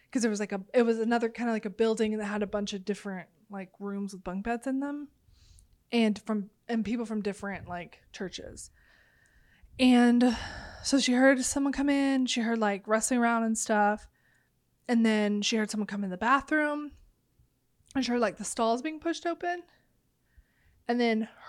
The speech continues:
her stall was pushed open 'cause she, I don't think she had it locked because there,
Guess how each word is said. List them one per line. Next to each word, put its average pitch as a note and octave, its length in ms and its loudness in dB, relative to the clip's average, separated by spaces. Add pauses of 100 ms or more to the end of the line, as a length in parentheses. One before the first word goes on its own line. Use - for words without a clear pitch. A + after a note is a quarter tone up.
her C#4 160 2
stall E4 260 4
was C#4 120 -4
pushed C4 260 -4
open G#3+ 480 -2 (680)
'cause A#3+ 140 -4
she, B3+ 100 0
I - 60 0
don't C4 160 4
think C#4+ 120 -2
she B3 140 -2
had A3 180 0
it E3 80 -6
locked A3 420 -2
because G#3+ 360 -6
there, G3 320 -4